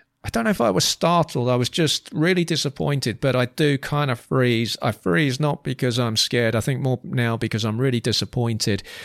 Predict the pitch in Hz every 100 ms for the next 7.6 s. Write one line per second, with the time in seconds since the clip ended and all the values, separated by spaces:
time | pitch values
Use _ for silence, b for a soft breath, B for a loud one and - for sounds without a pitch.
0 | B - 113 - 123 107 - 117 110 117
1 | 101 - 120 107 98 113 120 - 95 90
2 | 92 90 - - B B B B B B
3 | 131 190 175 160 165 160 151 147 - _
4 | _ _ 127 127 127 127 113 143 120 113
5 | 107 139 135 135 117 113 - 113 104 98
6 | 98 - - - - b b 151 - 151
7 | 113 107 - 107 98